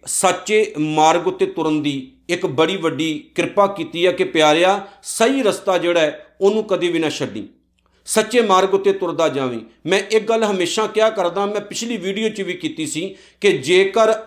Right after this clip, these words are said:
ਅਸੀਂ ਕੁਝ ਕਰਨ ਜੋਗੇ ਨਹੀਂ ਹਾਂ, ਫਿਰ ਕਹਿ ਦੇਵਾਂ, ਜੇਕਰ ਅਸੀਂ ਕੁਝ ਕਰਨ ਜੋਗੇ ਨਹੀਂ ਹਾਂ ਤੇ ਜਿਹੜੇ ਲੋਕ ਚੰਗਾ ਕੰਮ ਕਰਦੇ ਨੇ ਉਹਨਾਂ ਨੂੰ ਤਾਂ ਕਰਨ ਦਿਓ।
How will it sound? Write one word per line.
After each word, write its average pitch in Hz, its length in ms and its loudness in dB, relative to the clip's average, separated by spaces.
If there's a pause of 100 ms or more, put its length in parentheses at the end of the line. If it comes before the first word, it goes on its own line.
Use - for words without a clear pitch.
ਅਸੀਂ 214 280 0
ਕੁਝ 214 420 2
ਕਰਨ 196 380 2
ਜੋਗੇ 190 340 4
ਨਹੀਂ 180 260 4
ਹਾਂ, 110 60 -2 (1200)
ਫਿਰ 196 160 4
ਕਹਿ 190 120 4
ਦੇਵਾਂ, 143 240 2 (340)
ਜੇਕਰ 190 400 4 (180)
ਅਸੀਂ 208 460 0 (220)
ਕੁਝ 220 220 6
ਕਰਨ 202 380 4
ਜੋਗੇ 202 320 4
ਨਹੀਂ 202 300 2
ਹਾਂ 139 120 2 (500)
ਤੇ 208 100 6
ਜਿਹੜੇ 175 520 4
ਲੋਕ 190 460 4
ਚੰਗਾ 196 500 2
ਕੰਮ 190 260 -4
ਕਰਦੇ 156 340 -2
ਨੇ 127 200 -4 (840)
ਉਹਨਾਂ 180 220 4
ਨੂੰ 196 100 2
ਤਾਂ 190 140 -2
ਕਰਨ 151 260 0
ਦਿਓ। 165 360 -2